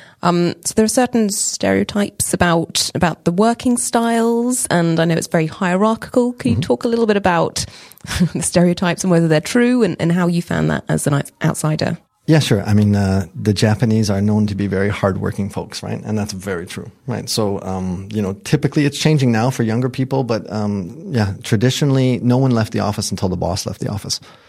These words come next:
Speaker 2: So everyone would sit there and watch to see. I mean, if they had no work, it didn't matter. They would continue working. And once the boss went, people could then go.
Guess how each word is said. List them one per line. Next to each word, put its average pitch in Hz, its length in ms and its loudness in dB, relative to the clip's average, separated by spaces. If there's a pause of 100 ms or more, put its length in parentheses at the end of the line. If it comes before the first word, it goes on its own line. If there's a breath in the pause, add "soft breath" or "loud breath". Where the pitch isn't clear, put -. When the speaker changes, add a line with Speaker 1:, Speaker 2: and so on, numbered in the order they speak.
(100)
Speaker 2:
So - 160 4
everyone 120 220 4
would 110 100 0
sit 120 160 0
there 123 80 4
and 110 120 2
watch 110 320 2
to - 80 -4
see. 139 280 2
I 117 40 2
mean, 120 140 4
if 120 120 2
they 123 100 4
had 117 120 4
no 107 120 2
work, 123 200 2
it 104 120 0
didn't 107 200 4
matter. 101 300 0 (420 loud breath)
They 107 100 2
would 107 120 2
continue 110 380 2
working. 107 300 0
And 107 80 2
once 117 180 2
the 127 60 2
boss 113 280 2
went, 156 160 0
people 107 240 -2
could - 160 -8
then 104 160 -2
go. 98 300 -2